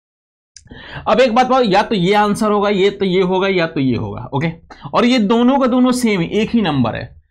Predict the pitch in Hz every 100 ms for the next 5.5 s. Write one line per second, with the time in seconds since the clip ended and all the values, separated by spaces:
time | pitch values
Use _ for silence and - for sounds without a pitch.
0 | _ _ 208 233 220 190 269 262 254 247
1 | 247 247 262 240 185 143 185 175 170 165
2 | 165 _ _ 180 196 220 208 190 175 139
3 | 117 - - - - - 131 202 208 160
4 | 262 226 220 220 220 185 170 233 233 226
5 | 208 202 156 110